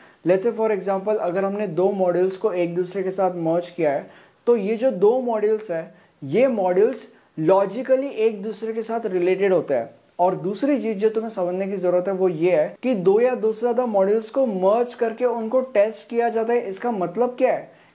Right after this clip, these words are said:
इसका मतलब ये है कि हम modules को merge करते हैं और उसके बाद ये देखते हैं कि जिन models को हमने एक दूसरे के साथ merge किया है, वो models एक दूसरे के साथ एक proper तरीके से function कर रहे हैं या नहीं।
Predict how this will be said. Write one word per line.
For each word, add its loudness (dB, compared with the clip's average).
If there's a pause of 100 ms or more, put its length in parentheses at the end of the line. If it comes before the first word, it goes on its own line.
इसका -2
मतलब 0
ये 2
है 0 (300)
कि 0
हम 2
modules 2
को 0
merge 0
करते -4
हैं 0
और 0
उसके -4
बाद 2 (360)
ये 4
देखते 0
हैं -4 (180)
कि -2
जिन 0
models 2
को -6
हमने -4
एक -2
दूसरे -8
के -4
साथ -2
merge 0
किया 2
है, -2 (200)
वो 4
models -2
एक 2
दूसरे -4
के -2
साथ -4
एक -2
proper 0
तरीके -2
से -4
function -6
कर -6
रहे -4
हैं -2
या -6
नहीं। -6